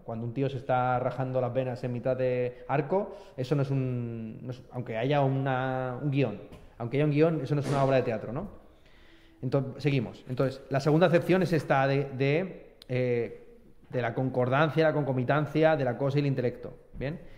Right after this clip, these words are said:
Partiendo de esta distinción, se pregunta cuál es la verdad que corresponde a los entes en sí mismos. Pues es evidente que es la primera.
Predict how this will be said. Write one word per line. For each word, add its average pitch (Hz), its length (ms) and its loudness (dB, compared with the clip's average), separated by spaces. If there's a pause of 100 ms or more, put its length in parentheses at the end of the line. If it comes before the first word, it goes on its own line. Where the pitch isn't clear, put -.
(320)
Partiendo 131 280 4
de - 20 6
esta 180 120 4
distinción, 190 800 2
se - 200 2
pregunta 175 640 2
cuál 156 200 8
es 160 120 4
la 165 80 6
verdad 151 340 2
que 170 140 -2
corresponde 143 500 2
a - 20 6
los 143 140 0
entes 160 300 -2
en 160 80 0
sí 139 100 -2
mismos. 131 340 -2
Pues - 200 -10
es 110 140 -8
evidente 120 320 -2
que 123 80 -4
es 139 60 0
la 143 100 0
primera. 123 400 0